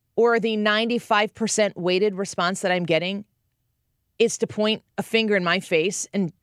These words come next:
question my loyalty to Donald Trump, that's even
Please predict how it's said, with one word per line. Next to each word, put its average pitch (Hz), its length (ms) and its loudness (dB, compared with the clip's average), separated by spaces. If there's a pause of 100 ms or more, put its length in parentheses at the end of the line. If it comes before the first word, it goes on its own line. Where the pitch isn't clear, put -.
(120)
question 180 520 -2
my 160 240 0
loyalty 180 600 0
to 196 100 -10
Donald 180 320 0
Trump, 180 340 -2 (1080)
that's 339 320 0
even 247 440 0